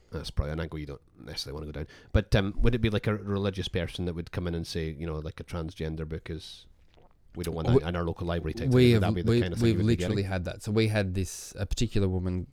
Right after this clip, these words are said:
Speaker 2: go, go on who has p-, political affiliations, and she's, I don't know what, she might be in some party or something. She's got
Speaker 1: Oh,
Speaker 2: a,
Speaker 1: really?
Speaker 2: a,
Speaker 1: Okay.
Speaker 2: yeah, she's got a decent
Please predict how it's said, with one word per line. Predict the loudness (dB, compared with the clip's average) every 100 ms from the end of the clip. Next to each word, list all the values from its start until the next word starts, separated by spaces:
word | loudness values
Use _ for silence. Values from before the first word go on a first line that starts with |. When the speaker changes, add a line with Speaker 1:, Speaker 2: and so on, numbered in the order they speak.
| _
Speaker 2:
go, | -2 -2 0
go | 0 0
on | -2 -4 -8 -10 _
who | -4 0 0 0 -2 -4
has | -4 -4 -4 -2
p-, | -2 -2 2
political | 4 4 2 0
affiliations, | 0 0 0 -2 -4 -6 -6
and | -4 -6
she's, | -4 -4 -4 -8
I | -6
don't | -4
know | -4
what, | -6 -10 _ _ -10
she | -6
might | -6
be | -6
in | -10
some | -8 -2
party | -2 -2 -8 -8
or | -10 -10 -14 _
something. | -6 -6 -8 -12 -8
She's | -6 -2
got | -2 -4 -4
Speaker 1:
Oh, |
Speaker 2:
a, | -4
Speaker 1:
really? | 0
Speaker 2:
a, | -2
Speaker 1:
Okay. | -4 -8 -10 0
Speaker 2:
yeah, | 2 2
she's | 2
got | 4
a | 4
decent | 2 0 -2 -8